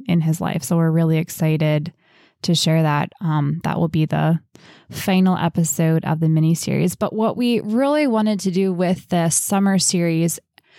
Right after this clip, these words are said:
was we didn't want to, like, just talk about homosexuality and transgenderism. We really wanted to dive deep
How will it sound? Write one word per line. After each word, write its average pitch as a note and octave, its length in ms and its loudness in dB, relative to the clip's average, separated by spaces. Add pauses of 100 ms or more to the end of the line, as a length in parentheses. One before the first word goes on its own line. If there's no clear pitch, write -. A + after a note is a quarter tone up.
(320)
was G#3 200 0
we A3+ 80 2
didn't B3 220 0
want A#3+ 160 0
to, A3 120 0
like, F#3+ 220 0
just F3+ 340 0
talk F3+ 300 -4
about E3 440 0 (400)
homosexuality D#3+ 1080 0 (460)
and E3 280 0
transgenderism. E3 1200 0 (720)
We G3+ 180 0
really F#3+ 400 2
wanted F#3+ 320 2
to F#3 100 -2
dive E3 380 2
deep D#3+ 380 0